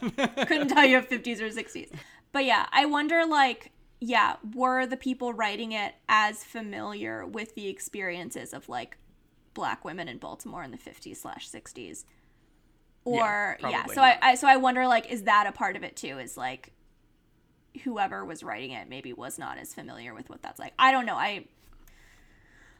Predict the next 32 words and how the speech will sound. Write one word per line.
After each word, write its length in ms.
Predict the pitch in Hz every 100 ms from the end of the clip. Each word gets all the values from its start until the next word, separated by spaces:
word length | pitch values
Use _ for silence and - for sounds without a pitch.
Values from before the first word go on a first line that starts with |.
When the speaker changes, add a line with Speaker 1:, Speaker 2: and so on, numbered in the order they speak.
| _
Speaker 1:
I 100 | -
don't 100 | 254 247
know 120 | 247
who, 360 | 247 240 240 233 -
Speaker 2:
I 80 | 165
Speaker 1:
who 40 |
Speaker 2:
think 240 | 170 202 226
Speaker 1:
wrote 80 | 220
Speaker 2:
that 240 | 202 107
Speaker 1:
it. 60 | 143
Speaker 2:
regardless 840 | 165 135 120 123 127 147 151 -
of 440 | - 123 123 120 -
the 240 | 143 135 127
reasoning 640 | 110 110 113 123 131 139
behind 380 | 139 151 151 151
it, 120 | 156 -
I 60 |
think 180 | 139 135
it's 120 | 147
a 60 | 160
fair 280 | - 120 120
point 320 | 127 120 -
to 80 | 131
be 180 | 120 117
like, 300 | 110 104 - - - - - -
it 180 | 139 -
seems 480 | - - 143 143
like 140 | 151 156
a 80 | 156
weird 480 | 123 120 117 113
blind 380 | 113 117 110 113
spot 460 | - 120 117 117